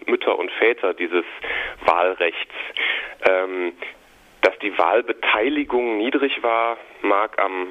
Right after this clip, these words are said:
etwas laschen Wahlkampf in Bremen gelegen haben. Es gab kein richtiges Thema. Naja, und dass die, äh, Zahl der ungültigen Stimmen, äh, wirklich, äh, angestiegen ist, das muss man sich noch mal ganz genau anschauen, woran es denn wirklich gelegen hat. Denn man zählt das nicht getrennt aus. Also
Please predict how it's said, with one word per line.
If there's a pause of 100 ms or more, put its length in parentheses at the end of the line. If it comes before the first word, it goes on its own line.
(160)
etwas
laschen
Wahlkampf
in
Bremen
gelegen
haben.
Es
gab
kein
richtiges
Thema. (560)
Naja,
und (100)
dass (100)
die, (300)
äh, (100)
Zahl
der
ungültigen
Stimmen,
äh,
wirklich, (120)
äh,
angestiegen
ist,
das
muss
man
sich
noch
mal
ganz
genau
anschauen,
woran
es
denn
wirklich
gelegen
hat. (200)
Denn (200)
man
zählt
das
nicht
getrennt
aus.
Also